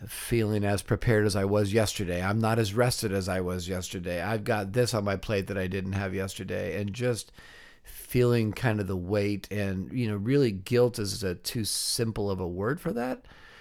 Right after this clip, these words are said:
Um, it's included with that, but that's kind of the default, this inner critic. Um, you just,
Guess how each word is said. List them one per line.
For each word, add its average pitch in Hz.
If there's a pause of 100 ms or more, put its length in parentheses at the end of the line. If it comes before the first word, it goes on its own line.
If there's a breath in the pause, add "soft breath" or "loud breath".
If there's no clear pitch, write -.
(220 loud breath)
Um, 110 (160)
it's 131
included 143
with 170
that, 175
but -
that's 123
kind 143
of 110
the 101
default, 110
this 104
inner 113
critic. 104 (720 loud breath)
Um, 95
you 104
just, 107